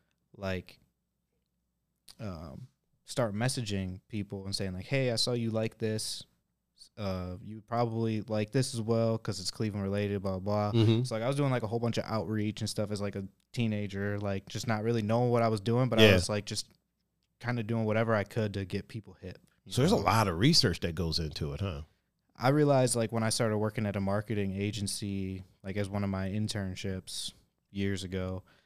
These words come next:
Speaker 1: that, like, I was doing things that they were, like, trying to teach me. And I was like, Oh, I've I've
Speaker 2: You've
Speaker 1: done
Speaker 2: been
Speaker 1: this
Speaker 2: do-, <laughs>
Speaker 1: stuff,
Speaker 2: been
Speaker 1: like, you
Speaker 2: doing
Speaker 1: know,
Speaker 2: that.
Speaker 1: in, in,
Speaker 2: <laughs>
Speaker 1: like, different ways and things like that, but, like, also just different ways of thinking to apply it. But yeah, there
Speaker 2: Mm-hmm.
Speaker 1: were things that I had done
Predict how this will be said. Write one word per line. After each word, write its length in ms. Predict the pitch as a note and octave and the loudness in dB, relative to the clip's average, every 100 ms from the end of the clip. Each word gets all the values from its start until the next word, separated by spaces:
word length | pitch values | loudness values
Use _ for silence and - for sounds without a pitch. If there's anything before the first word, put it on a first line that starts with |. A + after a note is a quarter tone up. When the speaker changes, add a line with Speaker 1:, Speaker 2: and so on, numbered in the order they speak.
| _ - | _ -8
Speaker 1:
that, 180 | G2+ G2+ | -6 -4
like, 140 | G#2+ | -2
I 100 | G2+ | 0
was 140 | G#2+ F#2+ | 0 0
doing 280 | A2 A2+ | 0 0
things 300 | G#2 G2+ G2 | -2 -4 -6
that 100 | G2 | -6
they 140 | G2+ G#2+ | -6 -4
were, 120 | G#2 | -4
like, 160 | G2 G2 - | -6 -10 -8
trying 180 | A#2 G2 | -6 -4
to 60 | |
teach 240 | F#2+ G#2+ - | -4 -6 -6
me. 200 | F#2 D#2 | -10 -12
And 80 | F#2 | -10
I 60 | G#2+ | -8
was 100 | G#2 | -6
like, 160 | G2 - | -6 -2
Oh, 100 | A#2 | 0
I've 160 | A#2+ A#2 - _ - | 0 -2 -14 _ -12
I've 120 | A2 | -10
Speaker 2:
You've 80 | A2 | -6
Speaker 1:
done 200 | A#2+ B2 | -2 8
Speaker 2:
been 180 | D3 F3+ | 10 12
Speaker 1:
this 100 | C#3 | 10
Speaker 2:
do-, 60 | |
<laughs> 0 | |
Speaker 1:
stuff, 100 | - D#3 | 10 8
Speaker 2:
been 80 | |
Speaker 1:
like, 100 | D3+ E3+ | 10 12
you 60 | |
Speaker 2:
doing 240 | G3 D#3 C3 | 12 12 12
Speaker 1:
know, 60 | |
Speaker 2:
that. 140 | B2 A#2 | 10 10
Speaker 1:
in, 220 | E3 - | 8 8
in, 100 | D#3 | 6
Speaker 2:
<laughs> 60 | C#3 | 6
Speaker 1:
like, 120 | - | 4
different 300 | C#3 C3+ A#2+ | 2 2 2
ways 320 | G#2 A2+ A#2 | 4 4 2
and 80 | A#2 | 2
things 160 | A#2 A2+ | 0 0
like 140 | G#2+ | 0
that, 240 | A2+ A2 | 2 0
but, 120 | G#2+ G#2 | 0 -2
like, 160 | G#2+ | -2
also 280 | A2+ A#2+ - | -2 -4 -4
just 240 | - G#2 - - D3+ _ _ _ | -8 -10 -14 -20 -20 _ _ _
different 240 | C3 C3 A2+ | -4 0 2
ways 140 | G#2 | 0
of 80 | G2 | -2
thinking 320 | A2+ G#2+ G#2 | -2 -2 -2
to 100 | G2 | -2
apply 380 | F#2 - - G2+ | -4 -4 -4 0
it. 120 | G#2 | 0
But 100 | - | -2
yeah, 220 | G#2 A2+ | 2 2
there 80 | G2 | 4
Speaker 2:
Mm-hmm. 120 | G2+ | 2
Speaker 1:
were 80 | A2 | 0
things 280 | G#2+ G#2+ G2+ | -2 -4 -2
that 220 | G2+ G2 - - _ | -4 -4 -10 -20 _
I 100 | G#2+ | 0
had 180 | G#2+ F#2+ | 0 2
done 400 | G#2+ G#2 G#2 G2 | 0 0 0 -4